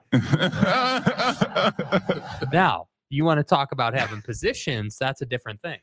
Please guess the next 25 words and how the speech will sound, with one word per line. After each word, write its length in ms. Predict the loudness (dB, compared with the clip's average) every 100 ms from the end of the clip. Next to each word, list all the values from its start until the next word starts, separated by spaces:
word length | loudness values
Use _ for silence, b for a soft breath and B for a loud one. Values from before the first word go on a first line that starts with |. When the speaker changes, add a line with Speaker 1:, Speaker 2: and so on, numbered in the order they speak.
| _ -4
Speaker 1:
That's 200 | -2 4
why 180 | 6 6
I 40 |
boss 300 | 6 4 4
Frog 280 | 0 0 0
on 100 | -2
the 80 | 0
show 140 | 2
Speaker 2:
Yeah. 100 | 2
Speaker 1:
and 60 | 2
Teddy 220 | 2 4
Wayman. 360 | 2 0 -2 -4 0
Speaker 2:
Yeah. 220 | 0 -2 _ _ _ _
Speaker 1:
They 140 | 2 4
give 180 | 2
us 200 | 2 -2
position. 560 | -4 -2 0 -2 -4 -2
Speaker 2:
That's 240 | 0 2 4
right. 260 | 4 2 -8 _ _ _ _ _ _ _ _ -2
Speaker 1:
They, 100 | -2
Speaker 2:
Oh, 100 | -2 -10 -10
Speaker 1:
they, 60 | -4
Speaker 2:
okay. 300 | 0 0 -2 -12
Speaker 1:
you 160 | -10 -6
know. 280 | -6 -8